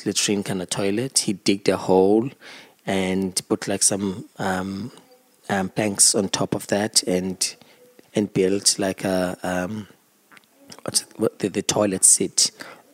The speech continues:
Um, and I remember it was the first, um, toilet that was built in, in Greenpoint.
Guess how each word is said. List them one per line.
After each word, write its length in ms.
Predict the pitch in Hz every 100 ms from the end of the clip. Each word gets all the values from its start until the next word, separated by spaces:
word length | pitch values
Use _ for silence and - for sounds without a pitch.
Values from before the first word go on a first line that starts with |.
| -
Um, 800 | 101 92 92 92 92 92 92 104 - - _ _ - - -
and 800 | 95 90 95 95 95 95 107 - - _ - - - -
I 40 | 110
remember 500 | 110 107 113 113 101
it 160 | 95 -
was 140 | 107
the 100 | -
first, 680 | - 107 101 - - - - -
um, 320 | - 95 98
toilet 400 | - 107 101 95
that 100 | 95
was 140 | 104 -
built 380 | 98 92 -
in, 420 | - 92 92 92 - -
in 140 | 101 98
Greenpoint. 640 | 95 92 95 85 - -